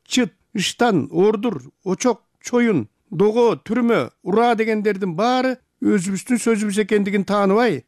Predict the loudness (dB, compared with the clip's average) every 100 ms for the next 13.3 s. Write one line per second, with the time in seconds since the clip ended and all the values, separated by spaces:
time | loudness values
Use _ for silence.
0 | _ _ -4 0 2 2 4 4 2 0
1 | -2 -2 -2 _ _ _ -8 -2 0 2
2 | 0 -4 _ _ -20 -4 0 2 2 -2
3 | -16 _ _ -4 -2 0 0 0 -2 -8
4 | _ _ -6 -4 -2 -2 -4 _ _ -4
5 | 0 2 0 -4 _ _ _ _ -4 -2
6 | 0 -2 -8 _ _ _ -2 2 2 2
7 | -2 -6 -8 0 0 0 -2 _ _ _
8 | _ _ _ 0 2 2 0 -2 -20 -18
9 | -14 -4 -2 -2 -8 -18 _ _ _ _
10 | _ _ -14 -10 -2 2 2 0 -2 _
11 | _ 0 2 2 -2 -2 -8 _ -4 -2
12 | 0 -2 -6 _ _ _ _ _ _ -2
13 | 2 2 2